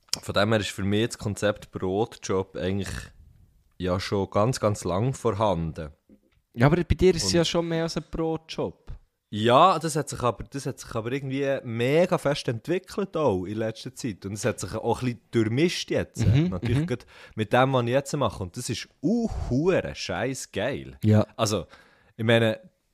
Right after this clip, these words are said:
Speaker 1: d-, also das, was ich jetzt kann machen kann, ist mit, mit, äh, mit dem, mit dem Moderieren beim,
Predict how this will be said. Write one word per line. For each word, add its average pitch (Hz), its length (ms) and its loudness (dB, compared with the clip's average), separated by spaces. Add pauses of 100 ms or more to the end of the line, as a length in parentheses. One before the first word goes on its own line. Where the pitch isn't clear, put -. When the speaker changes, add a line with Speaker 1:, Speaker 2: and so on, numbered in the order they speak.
(140)
Speaker 1:
d-, 117 80 -2 (240)
also 101 220 -6
das, 117 200 -6
was 117 140 2
ich 110 60 -2
jetzt 113 340 0
kann 104 140 0
machen 113 680 0
kann, - 80 -12
ist 98 300 -6
mit, 101 260 -4
mit, 101 300 -6
äh, 95 300 -2
mit 92 500 -4
dem, 98 200 -2
mit 95 260 -4
dem 104 60 0
Moderieren 101 600 0
beim, 92 380 -6